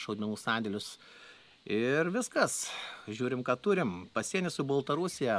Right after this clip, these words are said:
nuo Lenkijos iki Černigovo srities ramu. Čia, aišku, vėl tas g-, Wagnerių skandalas, Wagner Gatesas, gal sakyčiau, pajuokausiu. E, esmė yra tokia, kad, e,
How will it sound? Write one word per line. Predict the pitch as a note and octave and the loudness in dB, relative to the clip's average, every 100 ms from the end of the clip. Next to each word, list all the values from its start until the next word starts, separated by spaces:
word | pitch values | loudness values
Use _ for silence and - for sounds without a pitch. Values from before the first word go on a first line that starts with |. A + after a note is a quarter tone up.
| F#2+ | 2
nuo | G2+ | 2
Lenkijos | A#2+ B2+ G#2+ G2+ F2 | 2 0 -2 -6 -6
iki | - F2+ E2+ E2 E2+ - | -6 -6 -6 -6 -8 -6
Černigovo | G2+ B2 A2 F2+ | -4 -2 -2 -4
srities | D#2+ D#2+ - | -8 -8 -6
ramu. | F2 A#2 G3+ G3 - - - - - - - - - | -6 -4 -4 -6 -12 -20 -20 -20 -20 -20 -16 -12 -8
Čia, | - F#2+ | -6 -4
aišku, | G2 G#2+ F2 - - - - G#2 | -4 -4 -8 -10 -18 -20 -10 -2
vėl | A#2 - | 0 0
tas | D2+ - | -6 -8
g-, | E2+ F2 | -12 -2
Wagnerių | A2 A#2 A2+ F2+ F2 F#2 F2 - | 2 2 0 -2 -6 -6 -8 -10
skandalas, | - F2+ F2+ A#2 D3 C3 - - - | -6 -2 4 6 6 4 0 -10 -6
Wagner | F2 F2 E2+ F2 | -6 -6 -6 -4
Gatesas, | A#2 - A#2+ | -4 -2 -4
gal | G#2+ F#2+ | -2 -6
sakyčiau, | - - G#2+ - G2 F2+ - - - - | -6 -6 -6 -2 -2 -4 -8 -16 -20 -10
pajuokausiu. | F#2+ E2+ - A2+ - G#2+ - - - - - - | -6 -4 0 0 0 -6 -10 -18 -18 -20 -20 -10
E, | F#2 F2 F2 F2 | -6 -4 -4 -4
esmė | G2 - A#2 B2 | -4 -2 2 4
yra | G#2+ - | 2 0
tokia, | - C3 - | -2 -2 0
kad, | G2 - F#2 | -2 -4 -8
e, | F2 E2 E2+ | -6 -4 -4